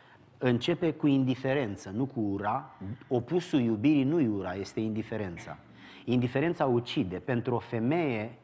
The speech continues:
indiferența este înspăimântătoare. Pentru noi, bărbații, nouă ne place că noi, noi adorăm liniștea, sertarul ăla cu nimic în care vrem să fim liniștiți, dar pentru o femeie, ea se simte singură și neiubită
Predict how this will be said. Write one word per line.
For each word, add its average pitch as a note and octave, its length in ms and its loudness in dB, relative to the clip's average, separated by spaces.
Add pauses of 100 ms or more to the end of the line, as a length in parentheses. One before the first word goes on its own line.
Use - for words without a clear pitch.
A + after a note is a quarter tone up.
indiferența A#2+ 920 -2 (140)
este B2 260 -4
înspăimântătoare. A2 840 -4
Pentru A2 300 -6
noi, C3+ 140 0
bărbații, A#2+ 640 -2 (680)
nouă C#3 420 2
ne C3+ 120 0
place D3 480 2
că A#2+ 400 0 (300)
noi, C#3 420 2
noi C3+ 200 2
adorăm C3+ 420 4
liniștea, G#2 520 0
sertarul C3+ 460 2
ăla C3 160 4
cu B2 120 -4
nimic A#2 380 2
în A#2+ 100 0
care A2+ 260 2
vrem C3 180 2
să C3 140 -4
fim A#2 240 0
liniștiți, A2+ 600 0 (340)
dar A#2 160 2
pentru B2+ 300 -2
o B2+ 60 0
femeie, C3 380 -2
ea C#3 100 2
se - 100 -4
simte E3 280 -4
singură C3+ 540 -2
și A#2+ 160 -6
neiubită A2+ 680 -2